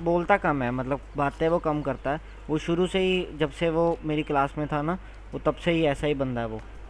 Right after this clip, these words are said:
मतलब वो बहुत कम बोलता है। जिस बात में उसको लगता है कि बोलना चाहिए, उसी में बोलता। वो मेरे जैसा नहीं है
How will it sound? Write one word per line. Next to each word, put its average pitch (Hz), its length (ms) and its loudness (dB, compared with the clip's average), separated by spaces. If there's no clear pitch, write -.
मतलब 147 220 4
वो 156 120 4
बहुत 143 340 4
कम 160 260 2
बोलता 143 340 2
है। 139 480 -2
जिस 151 220 -4
बात 143 280 6
में 147 100 -2
उसको 143 240 -4
लगता 135 440 -2
है 139 120 2
कि 139 140 -6
बोलना 127 400 -2
चाहिए, 127 380 -4
उसी 147 180 -4
में 160 180 2
बोलता। 147 300 4
वो 151 140 6
मेरे 143 280 2
जैसा 139 280 0
नहीं 135 200 -2
है 151 120 -2